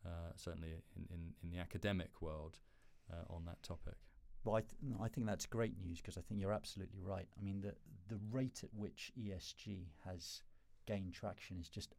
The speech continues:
Speaker 2: utterly phenomenal. I think it's, it's like something like a third of all actively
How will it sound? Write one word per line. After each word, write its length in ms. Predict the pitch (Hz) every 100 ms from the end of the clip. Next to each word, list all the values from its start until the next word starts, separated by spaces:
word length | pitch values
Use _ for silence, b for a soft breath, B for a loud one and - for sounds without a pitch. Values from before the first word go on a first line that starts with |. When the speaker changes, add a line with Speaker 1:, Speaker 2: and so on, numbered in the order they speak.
| -
Speaker 2:
utterly 360 | - 98 - 95
phenomenal. 580 | - 95 104 95 87 90
I 40 |
think 180 | 92 156
it's, 180 | 104 - -
it's 180 | -
like 200 | 131 117
something 260 | - 135 117
like 160 | 101 95
a 40 |
third 500 | - - 131 120 107
of 80 | 95 -
all 200 | 117 104
actively 460 | 104 - - 98 98